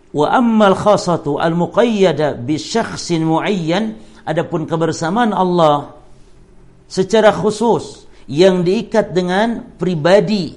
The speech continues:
tertentu, yakni orangnya, fa mislu qaulihi ta'ala, maka seperti firman Allah Ta'ala.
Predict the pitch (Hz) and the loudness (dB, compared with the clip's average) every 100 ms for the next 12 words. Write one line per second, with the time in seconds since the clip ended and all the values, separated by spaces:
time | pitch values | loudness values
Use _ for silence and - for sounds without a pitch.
0 | - - 190 196 214 214 214 143 160 165 | -16 -6 -4 -2 -2 0 0 0 -4 -2
1 | 196 208 226 196 214 226 - - - - | 0 0 0 0 -2 -4 -14 -20 -12 -6
2 | 143 196 - 160 156 139 - - 156 175 | -2 -2 -2 -4 -2 -2 -6 -4 -2 0
3 | 160 151 143 123 120 139 131 139 139 139 | -2 -2 -4 -4 -2 -2 -2 -4 -4 -6
4 | 156 220 208 143 110 - 139 190 151 156 | -4 -4 -2 -6 -6 -6 -4 -4 -4 -2
5 | 151 151 127 127 | -2 -2 -4 -4